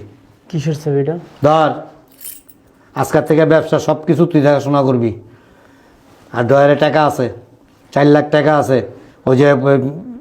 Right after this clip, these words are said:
Speaker 2: মতি মিয়া আছে না, ওই আইবো, হারে দিয়া দিবি চার লাখ টাকা। আর কবি আরো আট লাখ টাকার মাল দিতে, এই শীতের সিজন ধুমায়া ব্যবসা করুম,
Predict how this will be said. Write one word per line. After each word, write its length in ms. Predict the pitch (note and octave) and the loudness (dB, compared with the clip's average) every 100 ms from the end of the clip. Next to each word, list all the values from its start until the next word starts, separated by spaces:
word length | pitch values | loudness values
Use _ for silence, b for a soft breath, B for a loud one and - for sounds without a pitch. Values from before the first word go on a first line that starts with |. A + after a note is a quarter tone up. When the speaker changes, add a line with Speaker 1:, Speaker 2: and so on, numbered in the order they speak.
| - _ A#3+ | -20 _ -6
Speaker 2:
মতি 260 | C3+ D3 | -2 2
মিয়া 180 | D3+ D#3 | 2 2
আছে 160 | C3 D#3 | 2 0
না, 220 | F3+ G#3 - - _ b b b | 0 -2 -8 -20 _ b b b
ওই 120 | B2 C#3 | 0 2
আইবো, 240 | C3+ C3 | 4 2
হারে 200 | B2+ C3 | 2 2
দিয়া 180 | B2+ C#3 | 2 2
দিবি 180 | C3 C3+ | 2 2
চার 140 | C#3 | 2
লাখ 200 | C3+ B2+ | 0 0
টাকা। 200 | C3+ B2+ | -2 -2
আর 60 | A#2 | 0
কবি 360 | C#3 C#3+ F3 B B | 2 2 0 B B
আরো 140 | A#2+ C3 | -2 0
আট 200 | C3+ C3+ | 0 -2
লাখ 100 | C3 | -4
টাকার 220 | D3 C3 | -2 0
মাল 220 | C3+ C3+ B2 | 0 0 -2
দিতে, 320 | A#2 A2+ G#2+ B B | -2 -4 -6 B B
এই 100 | C3 | -2
শীতের 300 | - C#3 D#3 | 0 0 0
সিজন 320 | - C3+ C#3+ | 0 0 0
ধুমায়া 280 | A#2+ C#3+ C#3+ | 2 2 2
ব্যবসা 300 | C#3 - C3+ | 0 0 -2
করুম, 340 | A#2+ A#2+ A2 | 0 -2 -4